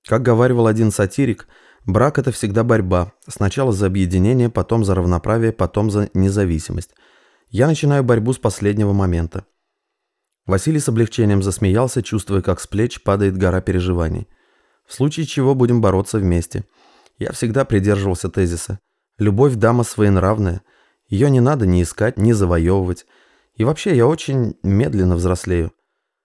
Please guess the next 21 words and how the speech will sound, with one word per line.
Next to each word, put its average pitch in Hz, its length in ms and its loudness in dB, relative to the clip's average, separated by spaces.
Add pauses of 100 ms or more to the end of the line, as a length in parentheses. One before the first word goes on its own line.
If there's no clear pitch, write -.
(340)
Все - 220 -4
кажется, 127 420 0
что 110 220 0
мое 110 180 4
детство 104 460 0
бродит 107 400 -2
где-то 98 320 0
рядом 101 320 0
за 87 120 -2
углом». 90 400 -2 (960)
Девушка 117 420 0
окинула 92 340 2
Василия 117 420 0
задумчивым 95 600 0
взглядом, 82 520 -2 (100)
допила 90 420 -2
чай. - 340 -8 (600)
«Убираем 104 560 2
или 101 140 2
хочешь - 380 -4
еще?» 104 400 -6